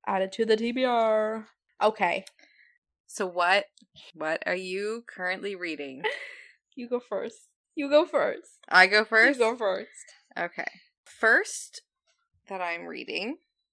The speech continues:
Speaker 2: is The Assassin's Apprentice by Robin Hobb.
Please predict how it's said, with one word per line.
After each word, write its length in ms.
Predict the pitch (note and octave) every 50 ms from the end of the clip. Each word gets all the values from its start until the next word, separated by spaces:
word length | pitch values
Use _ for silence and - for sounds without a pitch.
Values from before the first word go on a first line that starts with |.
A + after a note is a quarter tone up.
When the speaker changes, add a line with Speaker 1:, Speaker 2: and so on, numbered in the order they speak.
| _ - - _
Speaker 2:
is 200 | - F#3 F3+ E3
The 160 | E3 E3 D#3+ E3
Assassin's 640 | E3+ - - F#3 F3 G3 G#3+ - - B3+ A#3 A3+
Apprentice 600 | - F3 - - - F#3 F3 F3+ - C#3+ - -
by 160 | - - E3+ E3+
Robin 400 | E3+ E3+ E3 E3+ E3+ F3 F3+ F3+ - -
Hobb. 320 | - - - - - G#3+